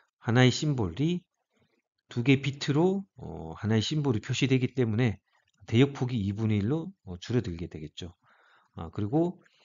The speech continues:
어, 직류 성분을 포함한다. 그래서 직류 성분이 왜 포함되나 하면 예를 들어서 이러한 똑같은 것만 계속 나오게 되면,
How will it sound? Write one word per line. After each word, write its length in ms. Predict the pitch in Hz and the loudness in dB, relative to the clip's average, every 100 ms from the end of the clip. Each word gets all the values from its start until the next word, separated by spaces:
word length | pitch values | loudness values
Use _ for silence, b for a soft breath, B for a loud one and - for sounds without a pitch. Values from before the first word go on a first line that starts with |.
| B B B B B - | B B B B B -16
어, 260 | 80 76 73 | -12 -12 -10
직류 360 | - 135 156 170 | -2 2 4 4
성분을 400 | 160 135 143 131 | 4 4 4 2
포함한다. 720 | - 143 127 90 87 80 - _ | 2 2 2 0 -2 -4 -8 _
그래서 180 | - 95 | -18 -16
직류 280 | - 113 127 | -6 -2 0
성분이 320 | 131 131 110 | 2 2 2
왜 100 | 101 107 | 0 0
포함되나 480 | - 123 107 95 90 | 0 0 0 0 -2
하면 300 | 104 147 170 b b b - | -2 -4 -6 b b b -6
예를 160 | 101 107 | -2 0
들어서 480 | 104 101 135 143 - b b | 0 0 0 -2 -8 b b
이러한 320 | 117 127 127 | 2 4 4
똑같은 440 | 127 165 180 - 143 | 2 2 2 2 2
것만 240 | 131 143 | 2 2
계속 280 | 143 101 139 | 0 -2 2
나오게 280 | 135 110 95 | 4 4 0
되면, 320 | 92 107 110 | -2 -2 -2